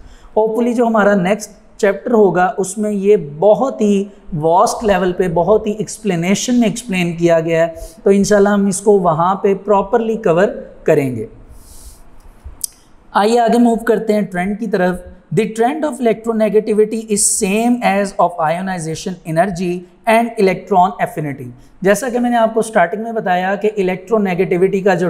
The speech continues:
trend है वो ionization energy and electron affinity की तरह बिल्कुल क्या है?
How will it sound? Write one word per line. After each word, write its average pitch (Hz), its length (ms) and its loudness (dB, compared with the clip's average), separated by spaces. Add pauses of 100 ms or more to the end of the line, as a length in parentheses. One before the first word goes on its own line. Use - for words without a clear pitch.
trend 233 300 2
है 180 540 -4
वो 202 180 2
ionization 196 840 0
energy 185 540 -4
and 196 220 -2
electron 190 540 0
affinity 214 560 0
की 214 80 0
तरह 185 260 2 (120)
बिल्कुल 247 400 -2
क्या 190 200 2
है? 175 360 -4